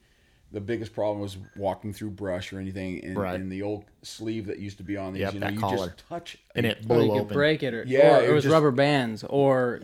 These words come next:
Speaker 3: you know, it rots.
Speaker 1: Yeah.
Speaker 3: Yeah.
Speaker 1: I mean, there was just, I, I, that was my only issue.
Speaker 2: Right.
Speaker 1: I mean, I, you know, I had no other issue than that. And,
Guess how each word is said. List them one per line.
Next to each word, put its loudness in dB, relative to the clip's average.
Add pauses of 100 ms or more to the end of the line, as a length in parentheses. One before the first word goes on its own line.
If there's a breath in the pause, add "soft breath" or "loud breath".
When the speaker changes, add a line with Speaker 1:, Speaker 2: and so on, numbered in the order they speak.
Speaker 3:
you -4
know, -8
it -8
rots. -6
Speaker 1:
Yeah. 0 (200)
Speaker 3:
Yeah. -4
Speaker 1:
I -4
mean, -6
there -4
was -6
just, -10 (180)
I, -6
I, -8 (140)
that -2
was -6
my -2
only -2
issue. -4 (200)
Speaker 2:
Right. -2
Speaker 1:
I -2
mean, -2
I, -6 (240)
you -10
know, -4
I -4
had -4
no -4
other -6
issue -10
than -10
that. -12
And, -14